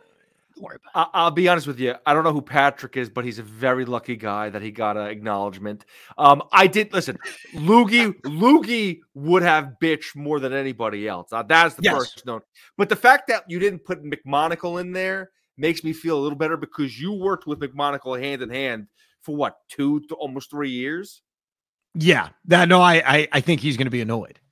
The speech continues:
Speaker 1: because he's gonna say, "Why are you
Speaker 2: <laughs>
Speaker 1: thanking someone on the current show when the book was written before the current show even was formed?"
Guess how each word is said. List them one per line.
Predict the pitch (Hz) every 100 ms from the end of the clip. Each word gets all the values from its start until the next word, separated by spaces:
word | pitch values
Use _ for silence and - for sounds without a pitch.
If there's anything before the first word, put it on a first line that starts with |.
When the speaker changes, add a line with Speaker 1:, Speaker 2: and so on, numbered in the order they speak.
| _
Speaker 1:
because | 135 139 120
he's | 131
gonna | 139 131
say, | - 135
"Why | 120 131 156 165 156
are | 139
you | 135
Speaker 2:
<laughs> |
Speaker 1:
thanking | - - 147 156 147 147 127
someone | - 131 127 120
on | 113 120 117
the |
current | 104 - 170 175 160
show | - 180
when | 165 143
the | 135
book | 110 180 208 170
was | 135 117
written | 123 196 190 147
before | 135 185 170
the | 147
current | - 185 220 185
show | - - 196 208
even | 214 170
was | 147 135
formed?" | - - 208 269 - 202